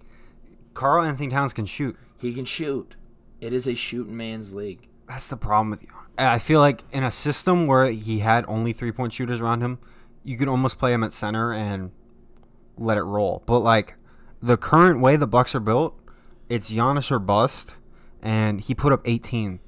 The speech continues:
Speaker 1: last
Speaker 2: That's
Speaker 1: game.
Speaker 2: my
Speaker 1: He was
Speaker 2: thing.
Speaker 1: the
Speaker 2: He
Speaker 1: third
Speaker 2: needs to
Speaker 1: highest
Speaker 2: be
Speaker 1: scorer on the team.
Speaker 2: when,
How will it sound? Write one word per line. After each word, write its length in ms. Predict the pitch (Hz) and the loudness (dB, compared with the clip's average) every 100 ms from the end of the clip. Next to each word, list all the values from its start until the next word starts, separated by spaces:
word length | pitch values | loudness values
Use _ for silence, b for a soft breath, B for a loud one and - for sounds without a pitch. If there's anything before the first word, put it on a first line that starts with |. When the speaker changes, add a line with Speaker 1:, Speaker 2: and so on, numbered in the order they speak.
| - | -10
Speaker 1:
last 180 | 98 92 | -6 -4
Speaker 2:
That's 160 | 123 - | -4 -4
Speaker 1:
game. 60 | |
Speaker 2:
my 100 | 131 | -2
Speaker 1:
He 80 | 117 | 4
was 120 | 151 | 4
Speaker 2:
thing. 80 | 139 | 4
Speaker 1:
the 60 | - | 0
Speaker 2:
He 60 | 131 | 4
Speaker 1:
third 120 | 147 | 4
Speaker 2:
needs 100 | 151 | 6
to 20 | 139 | 6
Speaker 1:
highest 260 | 135 123 156 | 4 4 2
Speaker 2:
be 60 | |
Speaker 1:
scorer 240 | 127 117 107 | 4 4 2
on 140 | 104 | 0
the 60 | 95 | -4
team. 260 | - 101 - | -6 -8 -6
Speaker 2:
when, 540 | 131 147 147 139 131 | -4 0 0 -2 -6